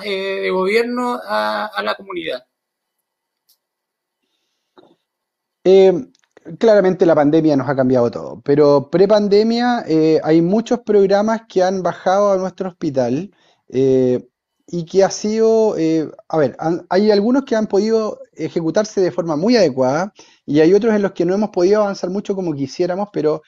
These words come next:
Speaker 2: precisamente parte de los cambios que estamos haciendo hoy día apuntan a que estos programas sí se pueden ejecutar bien. La campaña de vacunación es una campaña que históricamente en nuestra comuna se ha reconocido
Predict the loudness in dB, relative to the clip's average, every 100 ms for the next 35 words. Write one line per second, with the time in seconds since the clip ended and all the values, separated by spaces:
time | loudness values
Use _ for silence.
0 | _ _ -2 -2 -2 -4 -4 -4 -4 -2
1 | -2 -4 -4 -4 -4 -6 -6 -4 -4 -4
2 | -2 0 0 0 -2 -2 0 0 0 -2
3 | -6 -6 -4 -4 -6 -8 -6 -4 -6 -8
4 | -6 -6 -6 -8 -10 -16 _ -20 -20 -20
5 | _ 2 6 6 4 0 0 0 0 0
6 | -2 -2 -2 -2 -4 -6 -6 -6 -4 -2
7 | -2 -4 -4 -2 0 -2 -8 -6 -4 -2
8 | -4 -6 -6 -6 -6 -6 -6 -4 -2 0
9 | 0 -2 -2 -4 -4 -6 -8 -6 -2 0
10 | 2 2 0